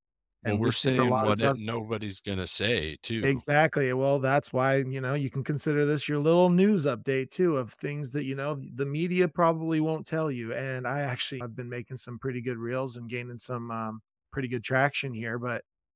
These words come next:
Speaker 2: I made a basic re-, uh, basic TikTok video, and I've had no issues in the past, but I literally was talking about the New World Order that's, like, getting ready to start. And we all know TikTok is heavily influenced by the Chinese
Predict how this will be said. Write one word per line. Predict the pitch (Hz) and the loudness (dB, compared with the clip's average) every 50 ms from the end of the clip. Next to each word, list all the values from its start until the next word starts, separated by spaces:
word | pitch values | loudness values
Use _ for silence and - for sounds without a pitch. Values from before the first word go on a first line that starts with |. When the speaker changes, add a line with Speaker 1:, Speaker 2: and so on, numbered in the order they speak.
| _ - | _ 0
Speaker 2:
I | 175 | 4
made | 185 208 220 214 202 | 6 8 8 8 8
a | 165 | 6
basic | 135 113 156 165 175 180 - - 185 147 139 | 6 4 4 4 4 4 4 2 -2 -2 -2
re-, | 135 147 160 165 165 151 | -2 -2 0 0 0 0
uh, | - 143 147 143 139 | 0 0 0 0 -2
basic | 117 107 147 160 165 - - 160 - | -2 -2 -2 -2 -2 -4 -6 -10 -8
TikTok | - - 160 160 - - 160 151 131 120 110 117 | -6 -6 -6 -6 -6 -6 -4 -4 -4 -4 -6 -6
video, | 127 123 120 131 127 127 | -8 -6 -4 -4 -4 -4
and | 131 | -4
I've | 131 123 | -4 -2
had | 139 151 135 | -2 -2 -2
no | 131 135 147 147 | -4 -4 -4 -4
issues | 151 151 139 - 143 123 131 | -4 -4 -6 -6 -8 -8 -8
in | 135 | -8
the | 127 | -10
past, | - - 123 139 143 139 123 - | -8 -6 -4 -2 -2 -2 -4 -6
but | - 131 123 | -6 -6 -6
I | |
literally | 120 131 131 131 131 131 131 127 | -4 -6 -6 -4 -4 -4 -6 -6
was | 123 120 | -8 -8
talking | - - 127 131 123 135 | -8 -6 -6 -6 -6 -8
about | 127 123 127 123 - | -8 -6 -6 -6 -8
the | 135 | -10
New | 127 120 120 127 | -12 -10 -10 -10
World | 127 127 127 120 117 | -8 -6 -8 -6 -6
Order | 117 117 123 120 131 135 131 | -8 -8 -6 -4 -4 -4 -4
that's, | 127 123 - - | -4 -6 -4 -4
like, | 127 123 113 | -4 -4 -4
getting | 107 127 127 123 123 | -4 -8 -8 -8 -8
ready | 120 117 117 120 123 120 | -8 -8 -6 -6 -8 -8
to | 113 117 113 - | -10 -10 -8 -6
start. | - - 117 107 107 117 131 139 - _ _ _ _ _ _ _ - | -4 -2 -2 -2 0 0 -2 -4 -6 _ _ _ _ _ _ _ -12
And | 123 120 123 | -10 -8 -6
we | 127 127 | -2 0
all | 127 120 117 | 0 0 0
know | 120 120 117 | -2 -6 -8
TikTok | - 147 156 - - - 131 113 110 - - | -6 -6 -6 -4 -4 -4 -4 -4 -4 -6 -10
is | 120 107 110 - | -14 -14 -10 0
heavily | - 180 180 151 156 147 135 127 131 123 123 123 120 | 4 6 6 6 6 2 0 0 -2 -2 -2 -2 -4
influenced | 120 131 - - 139 135 131 127 - - - | -4 -6 -6 -8 -6 -6 -6 -6 -8 -6 -2
by | 127 123 120 | 0 0 0
the | 113 120 | -2 -4
Chinese | - - 135 123 120 127 127 127 123 120 113 - - | -6 -6 -8 -8 -10 -10 -14 -14 -12 -10 -8 -8 -10